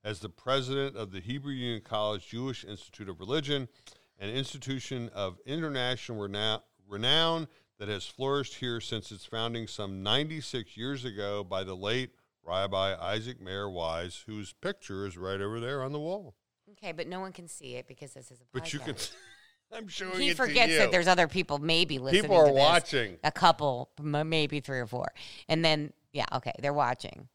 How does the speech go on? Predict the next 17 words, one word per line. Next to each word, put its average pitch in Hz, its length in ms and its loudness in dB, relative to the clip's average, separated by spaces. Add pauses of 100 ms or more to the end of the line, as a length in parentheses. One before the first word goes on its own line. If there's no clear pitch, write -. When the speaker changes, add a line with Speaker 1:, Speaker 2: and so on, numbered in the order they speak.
Speaker 1:
All 120 100 -2
right, 107 100 -4
Speaker 2:
in 185 80 -2
their 185 160 6
Speaker 1:
so 165 40 8
Speaker 2:
imagination. 151 680 4
So 208 160 0
in 220 160 4
your 277 140 0
imagination, 151 920 -2 (120)
Speaker 1:
<laughs> - 100 -20
You're - 240 0
looking 175 380 -2
in 285 80 8
your - 100 6
Speaker 2:
picture 285 160 6
Speaker 1:
imagine- 285 500 10